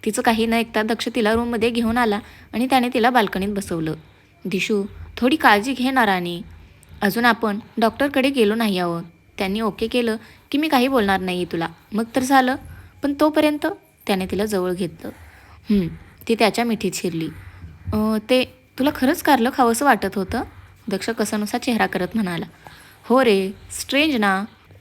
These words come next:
पण ती भाजी पाहून तोंडाला पाणी सुटलं माझ्या," दीक्षा म्हणाली. "अवघडच आहे सगळं," दक्ष नकारार्थी मान हलवत म्हणाला. "दिशू, आपण ना," "दिशू?"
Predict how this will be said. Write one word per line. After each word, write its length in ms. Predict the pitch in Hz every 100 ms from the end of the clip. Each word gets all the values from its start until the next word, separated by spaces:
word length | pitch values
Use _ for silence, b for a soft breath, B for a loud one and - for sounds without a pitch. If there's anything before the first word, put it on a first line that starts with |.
| b b b 254
पण 100 | 269
ती 60 | 302
भाजी 260 | 269 220
पाहून 240 | 254 277 277
तोंडाला 320 | 262 226 269
पाणी 280 | 277 202 214
सुटलं 280 | 214 -
माझ्या," 320 | 190 190 196 - _ _ -
दीक्षा 300 | 190 - 214
म्हणाली. 400 | 220 185 165 160 B B B B
"अवघडच 420 | 196 180 190 190 294
आहे 180 | 247
सगळं," 400 | 208 196 180 175 208 - 208
दक्ष 180 | 202 226
नकारार्थी 460 | 226 196 190 -
मान 240 | 226 196 214
हलवत 280 | 175 175
म्हणाला. 340 | 202 180 165 165 B 143 98 B -
"दिशू, 320 | 208 269 262 226
आपण 260 | 202 202 269
ना," 200 | 233 233 - b b b b _ -
"दिशू?" 300 | 214 311